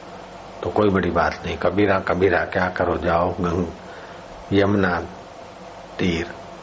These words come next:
एक गोपी के प्रेम में बहे कोटि कबीर", इसीलिए कबीर को प्यार करते। नानक जी को स्नेह करता हूं तो प्रसिद्ध थे इसलिए क्या?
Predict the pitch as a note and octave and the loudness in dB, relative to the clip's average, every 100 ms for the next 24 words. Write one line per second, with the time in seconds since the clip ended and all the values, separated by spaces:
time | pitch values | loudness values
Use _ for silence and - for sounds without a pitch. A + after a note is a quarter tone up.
0 | - - - - - - - - - A2+ | -16 -16 -16 -16 -16 -16 -16 -16 -2 4
1 | A2+ A2 F#2+ G2 F#2 F2+ F#2+ F2 F#2+ F#2 | 4 4 2 4 4 0 0 0 2 2
2 | F#2+ F#2+ E2+ D#2 F#2 - - F2 - - | 2 2 2 0 0 -4 0 0 -2 -4
3 | - - E2 - - - - G2+ D#2 - | -4 -2 -4 -4 -2 0 4 4 4 2
4 | E2+ F2+ D2+ - - - E2+ - - - | 2 0 0 -4 -6 -4 -2 -2 -6 -8
5 | - - - - - - - - - - | -8 -14 -14 -16 -16 -16 -16 -16 -16 -16
6 | - - - - - - - - - - | -16 -16 -16 -16 -16 -16 -16 -16 -16 -16
7 | - - - F#3 - - - - - - | -16 -16 -16 -16 -16 -16 -16 -16 -16 -16
8 | - - F#2+ F2+ F#2 F2+ E2+ - F#2 - | -14 -2 2 2 2 0 0 2 2 0
9 | F#2 F2 - F2+ - F#2+ F#2 - G2 - | 0 0 0 -2 -2 -2 0 0 0 2
10 | G2+ - G2+ F#2+ G#2+ G#2 F#2 F2 | 0 0 0 2 2 2 2 -2